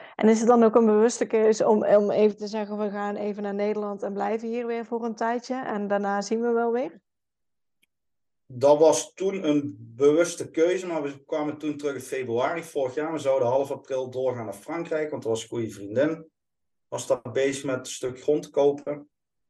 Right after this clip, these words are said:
Speaker 2: Dus daar zouden we toen naartoe gaan. Maar ja, go with the flow, doe, eh, zo is, hè, zo staan wij erin. Iets hield ons hier. En, ehm, dus niet bewust, maar onbewust eigenlijk.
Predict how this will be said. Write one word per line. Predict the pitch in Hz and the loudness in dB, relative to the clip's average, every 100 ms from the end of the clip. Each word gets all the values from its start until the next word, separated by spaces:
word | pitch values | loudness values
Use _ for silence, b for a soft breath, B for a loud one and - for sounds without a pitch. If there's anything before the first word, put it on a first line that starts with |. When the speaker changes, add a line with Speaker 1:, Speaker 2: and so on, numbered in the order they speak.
| _ _ _ _ _ | _ _ _ _ _
Speaker 2:
Dus | - 110 | -16 -8
daar | 113 113 | -6 -2
zouden | 120 127 117 | 2 2 0
we | |
toen | 110 113 | -6 -10
naartoe | 98 95 _ - 147 170 | -14 -20 _ -6 -4 0
gaan. | 170 190 233 - _ _ _ _ _ 120 | -2 -2 -6 -10 _ _ _ _ _ -14
Maar | 120 | -4
ja, | 160 127 104 104 - 117 | 0 0 -2 -10 -18 -2
go | 131 151 | 4 6
with | 143 | 6
the | - | 0
flow, | - 170 156 170 | 2 6 6 6
doe, | 131 131 | 2 2
eh, | 123 | 2
zo | 127 127 | 0 -4
is, | 123 - | -4 -4
hè, | 131 170 | -4 -4
zo | 139 123 | -6 -10
staan | - 123 | -8 -4
wij | 120 113 | -2 -2
erin. | 127 139 143 - _ _ _ _ _ _ _ _ _ _ | 0 0 -2 -12 _ _ _ _ _ _ _ _ _ _
Iets | 104 - | -10 -4
hield | 175 156 143 | 2 2 0
ons | 117 - | -6 -6
hier. | 180 262 - _ _ _ _ _ _ _ - | -2 -2 -4 _ _ _ _ _ _ _ -16
En, | 135 131 127 123 | -12 -10 -8 -6
ehm, | 117 113 110 101 104 _ _ _ _ _ _ _ _ _ _ _ | -6 -6 -8 -12 -18 _ _ _ _ _ _ _ _ _ _ _
dus | - 143 151 - _ _ _ | -2 0 0 -2 _ _ _
niet | 151 156 240 - | -6 0 0 2
bewust, | 139 175 - - | 6 8 6 2
maar | 135 127 123 127 | -2 0 -2 -4
onbewust | 135 123 160 185 220 220 - - - | -6 -4 -6 -4 -2 -2 -4 -14 -8
eigenlijk. | 147 120 - 95 - | -4 -4 -4 -12 -14